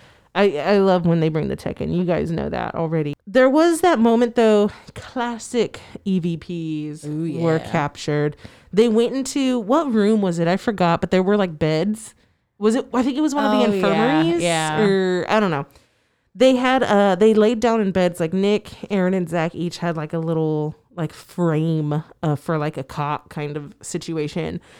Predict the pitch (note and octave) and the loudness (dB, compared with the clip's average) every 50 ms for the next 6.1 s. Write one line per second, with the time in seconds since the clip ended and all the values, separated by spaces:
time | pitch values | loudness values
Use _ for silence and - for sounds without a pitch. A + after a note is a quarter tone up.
0 | - - _ _ - - F#3+ G3 F#3 F3+ F3+ F3 E3 E3+ E3+ - - F3+ F3+ F3+ | -20 -20 _ _ -2 2 4 4 6 4 4 2 0 -2 -8 -8 -4 -4 -4 -2
1 | - G#3 G#3 G#3+ A3 G3+ F#3+ F#3 F3+ E3+ - G3 F#3 F#3 F3+ F3+ F3 D#3+ - F3+ | -2 -4 -2 2 2 4 4 2 2 0 0 0 0 2 0 0 -2 -2 -2 -2
2 | F#3 F3+ - - E3+ D#3+ - - F#3+ G#3 A#3+ D4+ - - F3+ E3+ E3+ E3+ D#3+ E3 | -2 -2 -2 -4 -6 -6 -4 -2 0 2 2 2 2 0 0 0 0 0 2 2
3 | E3 E3+ E3 - - E3 D#3+ E3 D#3+ D3+ - - - - D#3+ D3+ D3+ D#3+ D#3+ E3+ | 0 -2 -4 -4 -2 0 0 0 -2 -4 -8 -10 -6 -4 -4 -2 -2 -4 -4 -2
4 | E3 D#3+ D#3 D3+ D3 C#3 C#3 C#3 D3+ E3 E3+ - A3 A3 A3 A3+ A#3 A#3+ B3 B3 | -2 -2 -2 -2 -4 -6 -6 -4 -4 -4 -2 -2 0 0 0 0 -2 -2 -2 -4
5 | B3 A3 G3+ F3+ - F#3 F#3 F3 F3 F3+ A3 B3 A3 G#3+ F3 - - F#3+ F3+ F3 | -2 -2 -4 -4 -4 -6 -6 -6 -4 -4 -2 -2 -2 -2 -4 -4 -2 0 2 2
6 | E3+ E3+ | 2 0